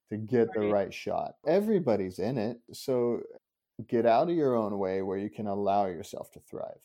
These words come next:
Speaker 2: I think that's a big one. And I think especially this year,
Speaker 1: Mm-hmm.
Speaker 2: I think we've all been sitting in our homes, listening to that negative inner voice and spending a lot of time, obviously, being worried, being sad, being frustrated,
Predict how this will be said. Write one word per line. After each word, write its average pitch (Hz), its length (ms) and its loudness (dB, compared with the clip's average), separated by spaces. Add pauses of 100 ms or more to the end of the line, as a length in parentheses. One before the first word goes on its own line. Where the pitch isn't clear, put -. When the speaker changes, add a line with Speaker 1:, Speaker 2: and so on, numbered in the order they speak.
(140)
Speaker 2:
I 185 120 -4
think 185 200 -10
that's 170 240 -10
a 156 40 -12
big 156 160 -8
one. 160 180 -8
And 190 180 -4
I 202 80 0
think 196 240 -6
especially 175 520 -8
this 151 320 -12
year, 156 440 -8
Speaker 1:
Mm-hmm. 120 380 -6 (160)
Speaker 2:
I 160 40 -20
think 170 160 -8
we've 170 160 -4
all 165 200 -2
been 170 200 -8
sitting 202 380 -6
in 190 80 -4
our 180 160 -4
homes, 165 760 -8
listening 175 500 -6 (180)
to 160 280 -8
that 160 220 -10
negative 165 420 -6
inner 170 260 -8
voice 160 720 -8 (140)
and 208 220 -6
spending 262 320 -2
a 220 60 -2
lot 196 140 0
of 190 80 -6
time, 185 340 -6
obviously, 175 400 -6
being 160 260 -12
worried, 180 540 -4 (220)
being 170 200 -8
sad, 175 720 -4 (340)
being 175 180 -10
frustrated, 170 880 -4